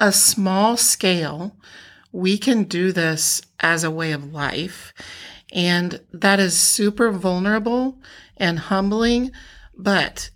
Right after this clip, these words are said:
if to live a lifestyle like that with them means that when they have offended us,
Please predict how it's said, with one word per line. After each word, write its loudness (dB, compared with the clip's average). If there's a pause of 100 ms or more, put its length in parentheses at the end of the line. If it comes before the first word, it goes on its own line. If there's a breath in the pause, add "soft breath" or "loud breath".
if 0
to 2
live 2
a 4
lifestyle 0
like 0
that 2
with -6
them 2 (460 loud breath)
means 2
that 2 (440 soft breath)
when 2
they 2 (100)
have 2
offended -4
us, -2